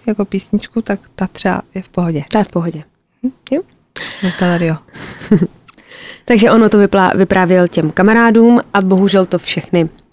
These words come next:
Speaker 2: pohltilo. Eh, byl to teda právě Joseph, který přišel s děsivým plánem a pointa byla taková, že té jejich kapele, ve které zrovna hráli, tak se moc úplně nedařilo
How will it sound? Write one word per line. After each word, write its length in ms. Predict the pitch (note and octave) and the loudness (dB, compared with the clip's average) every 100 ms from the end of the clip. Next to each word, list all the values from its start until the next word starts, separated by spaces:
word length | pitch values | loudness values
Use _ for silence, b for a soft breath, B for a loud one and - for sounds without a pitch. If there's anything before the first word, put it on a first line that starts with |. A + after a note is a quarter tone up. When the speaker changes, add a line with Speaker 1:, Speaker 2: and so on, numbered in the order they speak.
| - | -4
Speaker 2:
pohltilo. 460 | D3 E3 E3 D3+ - b b b b b b b _ - | 0 0 -2 -4 -6 b b b b b b b _ 0
Eh, 340 | G3 F#3 F3 E3+ | 2 4 4 2
byl 160 | G3 | 2
to 100 | A3+ | 2
teda 180 | B3+ B3 | 4 2
právě 320 | A#3+ A#3 A3+ G#3+ | 4 4 4 4
Joseph, 500 | G3 F#3+ C4 - - - | 4 4 2 0 -18 -20
který 320 | - G3+ F#3+ | -2 2 2
přišel 420 | - G#3 - G3+ | 2 0 2 0
s 40 | F3+ | 2
děsivým 400 | F3+ - G3+ F#3+ | 0 2 2 2
plánem 400 | E3 E3 F3+ B3 C#4+ _ - | 2 4 2 0 -2 _ -4
a 720 | F3+ F3 F3 E3+ F3 G3 G#3+ - _ - | 0 2 2 0 -2 -4 -6 -8 _ 0
pointa 280 | G3+ F#3 | 2 2
byla 180 | F#3 G3 | 2 2
taková, 460 | F3+ - G3 G3 F#3 | 0 0 0 2 2
že 200 | F3 F#3 F3 F3 F3 E3+ F3+ A#3 - | 2 2 4 2 2 0 -4 -10 -2
té 120 | C4+ | 2
jejich 200 | D4+ - | 2 2
kapele, 500 | F#3 - G#3+ A3+ A3+ | -2 0 2 4 4
ve 100 | F#3+ | 0
které 280 | - F#3+ F3+ | 0 0 2
zrovna 260 | F3+ E3+ | 2 2
hráli, 360 | D#3+ E3 F#3 G#3+ | 2 2 2 0
tak 200 | G3 - | -2 -8
se 140 | - | -10
moc 260 | D#3+ D#3+ - | -10 -12 -18
úplně 280 | _ F3+ E3+ | _ -14 -6
nedařilo 480 | E3+ G#3 B3+ D4 | 0 2 4 2